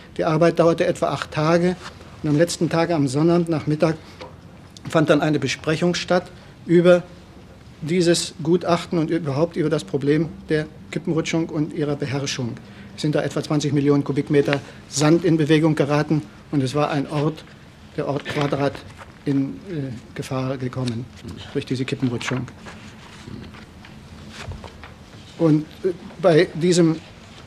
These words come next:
bei der Besprechung des Gutachtens, äh, kam ich dann, nachdem das Gutachten im Wesentlichen erledigt war,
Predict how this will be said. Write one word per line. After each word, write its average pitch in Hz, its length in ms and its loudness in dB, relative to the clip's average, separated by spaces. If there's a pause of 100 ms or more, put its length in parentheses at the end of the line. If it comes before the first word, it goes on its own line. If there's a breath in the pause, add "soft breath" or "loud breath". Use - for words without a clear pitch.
bei 160 160 2
der 160 80 4
Besprechung 185 500 2
des - 180 0
Gutachtens, 185 680 0 (520 loud breath)
äh, 147 240 4 (160)
kam 180 220 6
ich 180 160 -2
dann, 175 340 4
nachdem 160 960 0 (260)
das 156 140 -4
Gutachten 165 320 2
im 131 60 4
Wesentlichen 143 440 4 (420 loud breath)
erledigt 160 420 6
war, 165 220 8